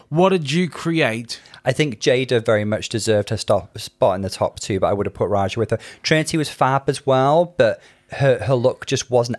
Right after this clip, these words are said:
Speaker 2: as to my taste as Raja's.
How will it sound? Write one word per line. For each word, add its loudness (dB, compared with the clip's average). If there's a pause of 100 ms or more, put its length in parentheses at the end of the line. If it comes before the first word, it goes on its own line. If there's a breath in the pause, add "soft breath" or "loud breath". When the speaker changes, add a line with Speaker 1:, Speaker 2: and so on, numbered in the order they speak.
(140)
Speaker 2:
as 2
to -8
my -2
taste -2
as -8
Raja's. -6